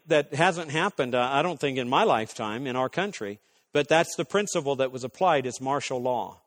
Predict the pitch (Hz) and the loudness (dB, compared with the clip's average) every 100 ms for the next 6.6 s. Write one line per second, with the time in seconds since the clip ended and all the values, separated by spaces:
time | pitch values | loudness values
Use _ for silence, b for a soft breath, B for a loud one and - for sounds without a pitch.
0 | _ _ _ _ _ - 190 214 135 123 | _ _ _ _ _ 2 4 6 4 2
1 | 135 - _ _ 135 135 131 135 131 143 | 0 -2 _ _ 2 2 2 2 2 2
2 | 143 - 170 175 175 170 156 143 131 139 | 0 2 2 4 4 4 4 2 2 -2
3 | 135 131 127 127 131 131 139 190 208 - | -4 -4 -4 -8 -6 -4 2 2 2 2
4 | 123 113 110 127 113 110 120 127 131 131 | 2 2 -2 -4 -2 0 0 0 0 0
5 | 131 117 120 202 214 120 120 - 127 123 | 2 0 0 2 2 2 -2 -4 -6 -6
6 | 123 147 113 85 - | -4 -2 -2 -4 -10